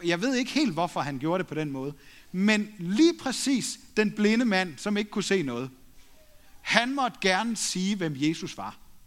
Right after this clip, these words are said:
Og det gjorde han. Og han bad Jesus om hjælp,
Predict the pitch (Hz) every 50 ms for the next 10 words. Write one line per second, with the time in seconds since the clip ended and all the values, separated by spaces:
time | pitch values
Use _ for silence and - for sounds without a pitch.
0 | - - - - - - - - - - - - - - - - 196 240 269 208
1 | 247 269 311 285 214 208 147 113 - - - - - - - - - - - -
2 | - - - _ - - - - - - - - - - - 180 190 226 240 202
3 | - 269 269 285 285 247 240 269 277 220 254 214 202 190 165 175 208 233 214 151
4 | -